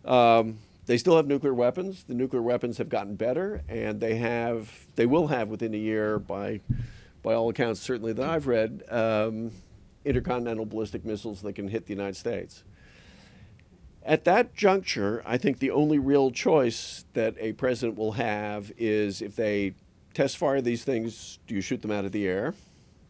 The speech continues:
Do you launch a preemptive attack to take out those sites? Or you ju-, do you just live with it?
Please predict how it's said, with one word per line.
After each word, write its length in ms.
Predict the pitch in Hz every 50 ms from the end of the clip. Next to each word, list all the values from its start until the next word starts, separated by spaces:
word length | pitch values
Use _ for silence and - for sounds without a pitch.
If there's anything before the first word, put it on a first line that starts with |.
| - - - - - - - - - - - - - - - - _ _ - -
Do 120 | 117 120
you 680 | 117 113 113 117 113 113 110 110 107 107 107 107 101 98 107 - - _ _
launch 720 | 104 107 113 120 123 127 127 120 - - - - - - - -
a 140 | 110 104
preemptive 540 | 101 - - - 131 123 113 107 - - 98
attack 500 | 101 95 - 131 117 117 120 113 - -
to 220 | - 113 - 104 - - - - - _ _ _ - - -
take 220 | - - 120 117
out 160 | 117 113 120 120 - - - - -
those 200 | - 104 101 98
sites? 640 | - - 117 110 131 156 147 - - - - - - - _ - - - - - - _ - - -
Or 140 | - 117 120
you 60 | 113
ju-, 240 | 92 120 113 117 117 120
do 120 | 107 127 120
you 60 | 117
just 280 | 98 131 113 98 - 123
live 160 | 110 95 -
with 160 | 95 - -
it? 100 | - -